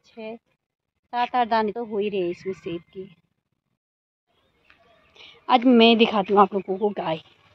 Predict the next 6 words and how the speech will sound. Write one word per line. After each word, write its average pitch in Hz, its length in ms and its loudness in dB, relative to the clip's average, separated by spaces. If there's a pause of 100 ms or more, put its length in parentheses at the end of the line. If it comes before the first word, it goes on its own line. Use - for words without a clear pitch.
(2000)
खटियाल 370 280 8
है 370 100 10
झाड़, 359 420 10
खटिया - 1400 0
झाड़ 285 300 8 (1300)
बाबा, 214 300 4